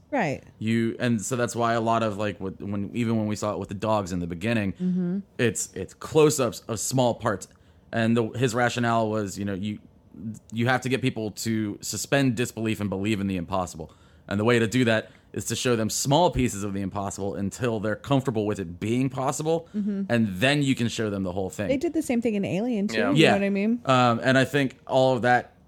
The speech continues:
Speaker 2: does a really good job at helping while the, while the creature effects do look a little dated,
Speaker 1: Right.
Speaker 2: still works
Speaker 1: Mm-hmm.
Speaker 2: thirty years or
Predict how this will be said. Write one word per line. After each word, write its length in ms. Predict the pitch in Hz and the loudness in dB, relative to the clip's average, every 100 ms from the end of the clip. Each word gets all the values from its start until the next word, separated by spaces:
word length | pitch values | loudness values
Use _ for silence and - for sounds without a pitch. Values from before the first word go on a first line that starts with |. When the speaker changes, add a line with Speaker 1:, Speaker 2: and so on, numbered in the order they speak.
| 113 | -4
Speaker 2:
does 200 | 123 110 | -2 0
a 60 | |
really 280 | 110 131 139 | 2 4 4
good 140 | 117 120 | 4 0
job 300 | 107 117 107 | 2 2 0
at 100 | 104 | -2
helping 520 | 117 123 127 113 110 - _ - - 95 | -2 -2 0 -2 -4 -10 _ -18 -16 -6
while 260 | 90 95 | -2 -2
the, 300 | 87 95 87 - - - _ | -2 -4 -4 -10 -18 -20 _
while 140 | - 95 | -6 -6
the 60 | |
creature 400 | 87 120 120 101 | -6 -4 -4 -4
effects 300 | 95 - 101 | -6 -6 -8
do 220 | - 87 92 | -8 -10 -6
look 180 | 95 101 | -6 -6
a 60 | |
little 260 | 90 104 90 | -6 -4 -6
dated, 480 | 85 156 120 107 101 | -2 0 0 -2 -4
Speaker 1:
Right. 320 | 180 175 151 - - _ _ _ _ - _ | -2 0 0 -4 -12 _ _ _ _ -20 _
Speaker 2:
still 440 | - - 156 139 110 | -4 0 4 2 2
works 540 | 98 117 95 - - 208 | 0 0 0 -6 -4 2
Speaker 1:
Mm-hmm. 260 | 214 202 | 4 4
Speaker 2:
thirty 400 | 180 - 123 110 | -2 0 0 2
years 560 | 104 98 92 92 82 - - | 0 -2 -2 -4 -8 -16 -20
or 120 | - | -16